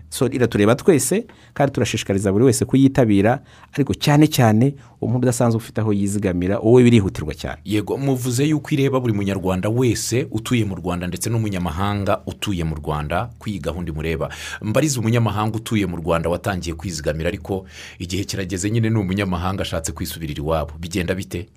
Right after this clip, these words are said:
Speaker 1: Igihe kirageze ashatse kwisubirira iwabo, uwo nguwo tuzamurebera amafaranga ye yose n'inyungu ziyakomokaho,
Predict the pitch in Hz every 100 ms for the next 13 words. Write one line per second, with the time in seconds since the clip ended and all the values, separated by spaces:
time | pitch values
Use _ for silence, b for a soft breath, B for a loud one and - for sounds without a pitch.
0 | - 101 110 104 - 104 101 104 131 123
1 | 110 - 131 107 101 98 101 110 131 135
2 | 139 151 b b b b 117 135 135 135
3 | 131 110 107 101 101 98 98 98 101 131
4 | 131 110 123 131 113 123 127 123 113 107
5 | - 123 113 104 117 120